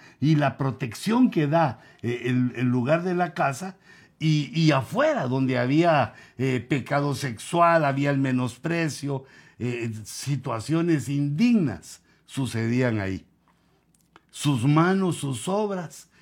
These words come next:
queriendo alcanzar, eh, ese, ese límite,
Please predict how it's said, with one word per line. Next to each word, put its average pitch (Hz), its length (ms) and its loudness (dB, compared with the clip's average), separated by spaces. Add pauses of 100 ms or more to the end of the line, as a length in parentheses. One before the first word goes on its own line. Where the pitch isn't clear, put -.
(200)
queriendo 143 500 2
alcanzar, 143 840 -6 (360)
eh, 117 280 -2
ese, 143 480 -2
ese 175 240 0
límite, 185 640 4